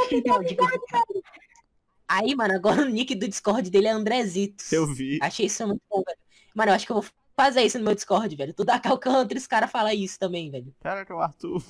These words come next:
Speaker 1: Tem umas
Speaker 3: <laughs>
Speaker 1: Então, mano, tem umas que é de boa, velho, porque eu não falo. Eu espero os caras descobrirem. Aí quando os caras descobrem, eu quito da cal.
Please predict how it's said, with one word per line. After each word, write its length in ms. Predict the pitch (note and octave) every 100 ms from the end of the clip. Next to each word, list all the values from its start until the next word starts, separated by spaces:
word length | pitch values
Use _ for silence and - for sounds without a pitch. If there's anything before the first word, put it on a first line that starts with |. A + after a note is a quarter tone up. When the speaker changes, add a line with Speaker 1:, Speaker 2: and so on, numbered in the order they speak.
| F3
Speaker 1:
Tem 100 | F3+
umas 220 | G#3 A3
Speaker 3:
<laughs> 960 | A3 - _ _ _ _ _ _ _ -
Speaker 1:
Então, 320 | B3+ D4 B3+ A#3+
mano, 240 | B3+ G#3+
tem 80 | A#3
umas 120 | B3+
que 80 | -
é 40 | B3
de 120 | E4+
boa, 280 | E4+ C#4 G#3+
velho, 220 | E3+ D3
porque 160 | -
eu 40 | G#3+
não 60 |
falo. 300 | C#4+ C#4+ G3+
Eu 160 | E3 F3
espero 380 | G#3 - A#3 A#3+
os 80 | C#4
caras 220 | C4 C4
descobrirem. 520 | G#3+ C#4+ - A#3+ C4
Aí 40 | F#3+
quando 140 | F#3+
os 80 | G3+
caras 200 | - G3
descobrem, 720 | F#3+ - _ _ - F#3+ B3+
eu 80 | C4+
quito 240 | B3+ B3+
da 140 | G3+ G#3+
cal. 300 | A#3+ F#3